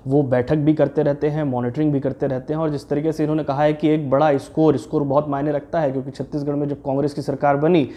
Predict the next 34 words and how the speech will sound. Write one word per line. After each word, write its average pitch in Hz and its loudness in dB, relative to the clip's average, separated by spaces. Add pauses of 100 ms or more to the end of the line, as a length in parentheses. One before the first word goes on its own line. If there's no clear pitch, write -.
(260)
तो 151 6
भी 165 6
एक 170 4
बड़ा 160 6
स्कोर 156 -2
उन्होंने 156 0
किया 175 2
था। 135 -2
नब्बे 135 0
में 156 2
से, 156 0 (260)
अ, 143 4
सत्तर 151 0
विधानसभा 147 2
सीटों 147 -2
में, 147 0
अ, 135 -2
उन्होंने 151 2 (380)
जिस 139 -2
तरीके 143 4
से 156 2
अपनी 147 0
बढ़त 139 0
बनाई 143 2
थी। 127 -4 (260)
कुल 170 6
मिलाकर 190 6
छत्तीसगढ़ 170 -4
सरकार 160 0
की 165 -8
तरफ 156 -4
से 170 -4
जो 139 -2
भी 180 0